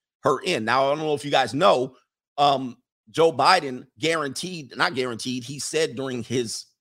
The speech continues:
uh, campaign that he was going to put a black woman in as a Supreme Court justice. So he actually is living up to his promise.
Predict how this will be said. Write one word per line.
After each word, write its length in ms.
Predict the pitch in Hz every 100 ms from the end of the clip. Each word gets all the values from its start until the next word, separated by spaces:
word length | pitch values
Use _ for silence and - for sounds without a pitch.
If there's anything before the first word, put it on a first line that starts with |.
| _ _ _ _ -
uh, 140 | 117 117
campaign 600 | - 143 - 156 170 131
that 140 | 113
he 100 | 123
was 140 | 147 123
going 220 | 147 139
to 100 | 139
put 240 | 113 165 -
a 120 | 147
black 320 | 117 135 156
woman 360 | 113 147 180 131
in 260 | 127 131 127
as 180 | 131 123
a 60 |
Supreme 360 | 117 - 147 135
Court 200 | 143 120
justice. 440 | 156 143 - - _ - -
So 400 | 165 151 110 _ _ _
he 160 | - 190
actually 320 | 165 170 160
is 100 | 147
living 280 | 120 147 147
up 160 | 135 -
to 160 | 208 247
his 200 | 135 -
promise. 540 | - 117 113 139 -